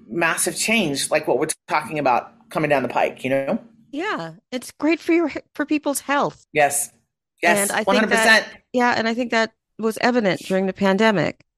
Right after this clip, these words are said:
Speaker 2: when people would, you
Speaker 1: Mm-hmm.
Speaker 2: know, ha-, use whatever, like, Facebook. People had Facebook concerts.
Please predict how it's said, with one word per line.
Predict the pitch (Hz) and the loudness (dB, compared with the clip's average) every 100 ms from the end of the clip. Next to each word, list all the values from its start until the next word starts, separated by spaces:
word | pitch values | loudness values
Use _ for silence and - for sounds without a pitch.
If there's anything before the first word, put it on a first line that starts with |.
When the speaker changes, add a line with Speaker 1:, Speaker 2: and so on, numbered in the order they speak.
| _ | _
Speaker 2:
when | - 175 170 170 - | -6 -2 -2 -4 -6
people | - 196 190 | -6 -4 -4
would, | 175 180 175 | -2 -2 2
you | 190 | 4
Speaker 1:
Mm-hmm. | 208 | 6
Speaker 2:
know, | 240 339 - | 6 2 -4
ha-, | 190 - - - - - _ _ | -10 -12 -14 -16 -16 -20 _ _
use | 196 208 196 | -4 -2 0
whatever, | 196 190 185 180 90 - - | 2 2 4 2 0 -6 -10
like, | 170 _ - | -10 _ 0
Facebook. | 240 240 - 139 - _ - - | 2 2 0 -2 -4 _ -20 -10
People | 220 220 | -4 0
had | 220 | 0
Facebook | 214 233 226 175 | 2 0 0 -4
concerts. | - 165 139 - 95 - - | -4 -2 -2 -2 -6 -6 -8